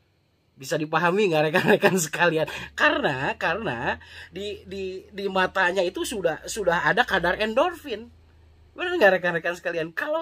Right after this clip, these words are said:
seseorang itu sudah mem-, mempunyai kepercayaan, sembilan puluh persen lebih mempunyai kepercayaan, si endorfin itu akan menutupi seluruh rongga yang ada, yang,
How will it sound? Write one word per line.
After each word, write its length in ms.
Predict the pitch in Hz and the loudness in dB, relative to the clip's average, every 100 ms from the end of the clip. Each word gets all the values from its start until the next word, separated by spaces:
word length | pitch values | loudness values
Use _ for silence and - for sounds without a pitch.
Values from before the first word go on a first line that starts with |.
| 320 | -6
seseorang 400 | 254 202 185 190 175 | -6 -4 -2 -2 -6
itu 160 | 196 | -12
sudah 160 | 220 302 | -6 -2
mem-, 240 | 302 233 _ | -2 -4 _
mempunyai 480 | 185 175 175 170 - | -12 -12 -10 -10 -6
kepercayaan, 720 | 262 - 175 170 180 226 180 | -6 -6 -6 -4 -4 -4 -8
sembilan 480 | 156 160 320 311 - | -8 -10 -6 -6 -6
puluh 160 | 226 | -8
persen 320 | 190 170 - 160 | -6 -6 -6 -4
lebih 320 | 240 240 190 | -4 -6 -8
mempunyai 240 | 156 151 | -6 -8
kepercayaan, 800 | 151 151 143 151 156 127 - 135 139 _ _ - - - - | -8 -12 -12 -8 -8 -8 -10 -14 -14 _ _ -20 -20 -20 -14
si 160 | - | -4
endorfin 560 | 202 208 196 190 214 208 | 2 6 6 4 0 -8
itu 160 | 226 | -4
akan 320 | 311 - 269 262 | -6 -4 -4 -2
menutupi 560 | 254 262 349 - 320 | -2 -2 -8 -8 -10
seluruh 480 | - 247 311 359 294 | -2 0 0 0 2
rongga 400 | 208 165 196 262 | 2 2 0 0
yang 160 | 214 175 | 0 0
ada, 320 | 180 165 - | -2 -2 -6
yang, 320 | 180 175 | -6 -4